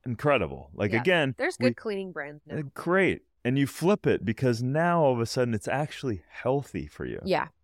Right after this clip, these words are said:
Speaker 2: Oh
Speaker 1: You're
Speaker 2: my gosh, I can't be around any. We rented an Airbnb and they had cleaned it right before, and all of us were
Speaker 1: Ugh.
Speaker 2: literally s-, unwell. We had to,
Speaker 1: It's
Speaker 2: we couldn't
Speaker 1: gnarly.
Speaker 2: stay there.
Speaker 1: Right.
Speaker 2: It was, I, my throat all day the next day. I was like,
Speaker 1: Yeah.
Speaker 2: "What is going on?"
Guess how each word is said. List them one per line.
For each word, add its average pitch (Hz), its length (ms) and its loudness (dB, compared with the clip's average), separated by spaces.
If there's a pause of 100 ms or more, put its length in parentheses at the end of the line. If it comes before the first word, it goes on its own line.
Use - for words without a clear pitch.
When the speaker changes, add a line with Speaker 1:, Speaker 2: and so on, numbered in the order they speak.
(220)
Speaker 2:
Oh 226 60 6
Speaker 1:
You're 240 100 8
Speaker 2:
my 220 80 4
gosh, 170 300 0
I 175 60 -2
can't 175 220 -4
be 175 140 0
around 139 260 0
any. 147 380 -2 (340)
We 196 140 4
rented 175 540 0
an 160 80 0
Airbnb 160 760 0
and 170 220 -2
they 160 80 2
had 156 220 -2
cleaned 165 320 -2
it 170 100 -2
right 156 200 0
before, 160 380 0
and 156 80 -2
all 156 160 0
of 165 120 -4
us 180 160 -6
were 165 120 -2
Speaker 1:
Ugh. 151 100 -4
Speaker 2:
literally 151 600 0
s-, - 320 -6
unwell. 147 540 -4 (560)
We 196 160 -2
had 196 320 -2
to, - 80 -4
Speaker 1:
It's 165 160 -4
Speaker 2:
we 185 120 -2
couldn't 196 340 -2
Speaker 1:
gnarly. 92 120 -6
Speaker 2:
stay 226 300 2
there. - 280 -8
Speaker 1:
Right. 73 220 -8 (140)
Speaker 2:
It 175 160 2
was, 190 360 -2 (320)
I, 165 120 0
my 160 200 -2
throat 185 460 0
all 180 180 0
day 180 160 2
the 175 120 0
next 175 320 -2
day. 170 180 2
I 160 60 0
was 165 160 -6
like, 180 140 -2
Speaker 1:
Yeah. - 80 -12
Speaker 2:
"What 160 360 0
is 277 380 -2 (320)
going 151 500 -6
on?" 139 320 -6